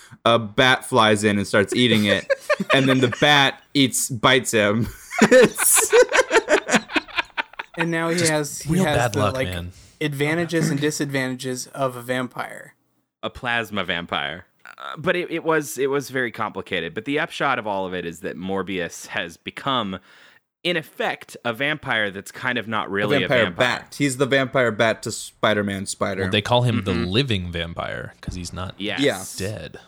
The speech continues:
Speaker 3: Yeah, but some sunlight still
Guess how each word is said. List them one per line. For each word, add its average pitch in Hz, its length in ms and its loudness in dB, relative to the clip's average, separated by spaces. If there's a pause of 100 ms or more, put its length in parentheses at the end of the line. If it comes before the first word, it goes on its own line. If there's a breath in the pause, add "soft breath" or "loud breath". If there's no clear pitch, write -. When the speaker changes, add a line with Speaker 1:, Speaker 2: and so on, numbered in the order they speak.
(120)
Speaker 3:
Yeah, 170 340 -2 (160)
but 160 300 -6
some 185 320 -4
sunlight 156 520 -4
still 139 580 -2